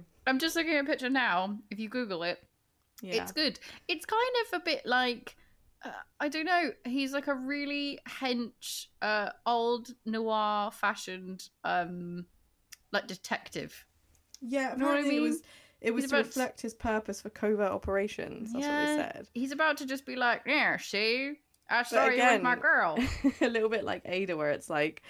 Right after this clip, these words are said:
Speaker 2: y-, it feels like you're trying very hard to, to make him look like he's some kind of fucking spy, when he's not. He's a big fucking weirdo.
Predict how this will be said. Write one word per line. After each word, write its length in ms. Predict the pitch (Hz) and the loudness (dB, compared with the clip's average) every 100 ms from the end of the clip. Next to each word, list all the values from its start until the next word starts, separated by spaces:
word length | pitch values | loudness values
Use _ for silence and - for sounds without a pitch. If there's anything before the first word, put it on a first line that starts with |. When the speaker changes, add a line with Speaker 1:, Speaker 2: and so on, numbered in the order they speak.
| - - - _ | -18 -20 -20 _
Speaker 2:
y-, 200 | - 190 | -6 -4
it 100 | - | 0
feels 140 | 196 | 2
like 100 | 190 | 2
you're 160 | 170 180 | 2 0
trying 320 | 180 180 175 | 4 2 2
very 180 | 170 170 | 0 0
hard 440 | 175 165 156 156 | 2 2 2 0
to, 320 | - 151 151 - _ _ _ - | -2 0 0 -4 _ _ _ -12
to 100 | 165 | -4
make 240 | 170 160 | 0 0
him 140 | 165 160 | -2 -2
look 200 | 151 - | -2 -2
like 520 | 143 139 135 - - _ _ _ - | -4 -4 -4 -8 -14 _ _ _ -18
he's 540 | - 151 143 - - _ _ - | -8 -6 -6 -12 -18 _ _ -6
some 200 | 175 160 | -6 -4
kind 220 | - 160 | -4 -4
of 60 | 156 | -4
fucking 320 | 160 - 147 | -6 -6 -8
spy, 440 | - 170 160 147 151 | 0 4 4 2 -2
when 140 | 202 226 | 4 4
he's 140 | 254 | 4
not. 300 | 269 285 - | 4 4 2
He's 160 | 190 202 | 0 -2
a 40 | |
big 240 | 214 254 220 | 0 0 -2
fucking 320 | 233 226 226 | -4 -2 0
weirdo. 480 | 240 233 160 139 | 0 0 0 -2